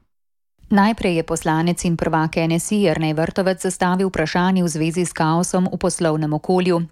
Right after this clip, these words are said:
ki da ga je povzročilo eksperimentiranje levega populizma. Posledica je prevelik davčni primež, pri čemer je Vrtovec poudaril, da nima v mislih kapitalistov,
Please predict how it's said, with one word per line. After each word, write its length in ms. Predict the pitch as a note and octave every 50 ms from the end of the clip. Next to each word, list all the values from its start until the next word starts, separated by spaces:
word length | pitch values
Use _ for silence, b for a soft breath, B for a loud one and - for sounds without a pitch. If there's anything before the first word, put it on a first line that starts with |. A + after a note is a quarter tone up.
| - -
ki 140 | - - A#3
da 80 | F#3+ F#3
ga 120 | E3+ E3+ E3+
je 140 | E3 D#3 D#3
povzročilo 680 | - - E3+ E3 D3+ E3 F3 D#3+ - - G#3 G3 F3+ F3 -
eksperimentiranje 1040 | E3 D#3 - - - F3+ E3+ E3+ D#3+ D#3+ E3 D#3+ - G#3 G3 F#3 F3 E3+ E3 D#3+
levega 400 | D#3 D3+ D3+ D3 D#3 D3+ D#3+ D#3+ -
populizma. 600 | - D#3+ - F#3+ F#3 F#3+ F3+ D#3 D#3+ D#3 D3+ D3+ - _ _ _
Posledica 600 | - A3 - - G#3 A3 F#3+ G3 F3+ - F3+ E3+
je 160 | E3+ E3 D#3 D#3
prevelik 540 | D#3 - E3+ D3+ D3 C3+ C#3+ D3 D#3 -
davčni 460 | D#3+ D#3+ D#3 D#3 E3+ - - - F3+ E3+
primež, 420 | - G#3 G3+ F#3+ F#3+ F#3 - B B B B B B B B B
pri 120 | - F#3 F3
čemer 300 | - D#3+ D3+ D3+ D3+ D#3
je 60 | D#3
Vrtovec 460 | D3+ D#3+ D3+ - - D#3 E3 D#3+ - -
poudaril, 480 | D#3 D3 D3 D#3 D#3+ E3+ F3+ F#3+ F3+
da 160 | E3+ D#3+ D3+
nima 320 | D3+ D#3 E3+ F#3+ F#3+ F3 E3
v 80 | D#3+
mislih 320 | E3 F3+ F#3+ - F3 E3 -
kapitalistov, 800 | - E3 D3+ - - C#3+ C#3+ E3+ G3 G3 - - F3+ E3 D#3+